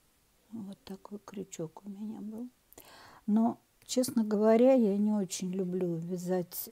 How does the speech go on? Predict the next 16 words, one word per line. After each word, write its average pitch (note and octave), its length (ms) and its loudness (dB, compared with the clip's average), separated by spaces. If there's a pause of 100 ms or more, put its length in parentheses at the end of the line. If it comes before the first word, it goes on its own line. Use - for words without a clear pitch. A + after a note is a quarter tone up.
э, F3+ 260 -6 (440)
из - 100 -14
такой F#3 320 -4
толстой F3+ 400 -6
пряжи, F3+ 540 -2 (640)
э, F#3 400 -6 (180)
с - 300 -20
крючком. C4+ 600 -2
Я F#3+ 160 2
бы F#3+ 120 2
не G3+ 140 4
стала F3 380 0
вязать. D#3+ 440 -4
Но, G3+ 100 0
может A3 300 0
быть, F#3+ 400 -6